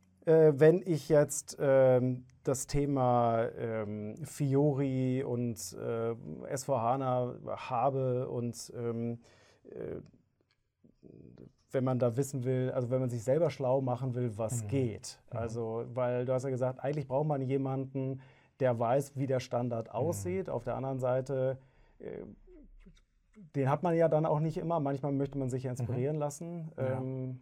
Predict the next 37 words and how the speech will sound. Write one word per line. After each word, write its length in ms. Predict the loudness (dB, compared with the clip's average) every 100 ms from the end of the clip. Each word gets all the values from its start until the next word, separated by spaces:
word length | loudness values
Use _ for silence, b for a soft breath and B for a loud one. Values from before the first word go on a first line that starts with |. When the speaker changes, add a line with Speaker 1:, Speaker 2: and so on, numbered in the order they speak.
| _
Speaker 1:
hast 140 | -8 -6
du 60 |
dafür 340 | -6 -4 -4 -4
noch 140 | -6
eine 100 | -6
Empfehlung? 420 | -8 -6 -8 -8 -12 b b _
Speaker 2:
Ja, 120 | -10
Fiori 340 | -2 2 4 4
ist 140 | 6
halt, 500 | 6 6 0 -10 -14 -14
ja, 220 | -6 -4
deswegen, 560 | -4 -4 -4 -2 -4 -6 -12 -16 -10
ähm, 360 | -6 -6 -6 -10 _ _ -10
kommst 240 | -4 -2 -2
du 80 |
sicher 520 | -4 0 2 2 0 -4
auch 140 | -6
drauf, 400 | -4 -2 -2 0
ja, 160 | -2 -2
eins 380 | -2 -2 -4
der 140 | -6 -6
Themen, 280 | -6 -4 -4
was 220 | -6 -8
am 100 | -8
augenfälligsten 840 | -4 0 0 0 -4 -8 -10 -16 -20 _
ist, 160 | -20
wo 200 | -16 -12
man 180 | -10 -10
diese 280 | -12 -14 -12
ganze, 580 | -12 -12 -12 -12 -12 -12
wir, 240 | -12 -14 -14
wir 120 | -14
bringen, 500 | -10 -8 -8 -10 -12 -16
ähm, 180 | -16 -14
sap 200 | -14 -14
Standard, 580 | -8 -6 -4 -6 -10 -20 _ -20
ähm, 300 | -20 -20